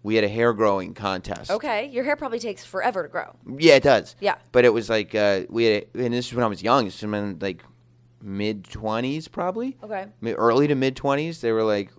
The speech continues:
Speaker 1: "Well, who can grow their hair out?" I'm like, "Yeah, I'll grow my hair out."
Speaker 2: Sure.
Speaker 1: I was saying yes to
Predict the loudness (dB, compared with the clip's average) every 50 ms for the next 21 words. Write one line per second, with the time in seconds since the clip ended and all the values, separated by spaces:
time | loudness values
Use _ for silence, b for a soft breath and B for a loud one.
0 | _ -6 -4 -2 0 0 -2 -2 -4 -2 0 2 2 2 2 2 0 0 0 0
1 | -2 -4 -6 -10 -8 -6 -6 -4 -4 -4 -6 -6 -8 -8 -10 -12 -10 -10 -8 -8
2 | -8 -8 -8 -8 -8 -8 -8 -8 -8 -10 -10 -8 -8 -6 -4 -4 -4 -6 -4 -6
3 | -8 -10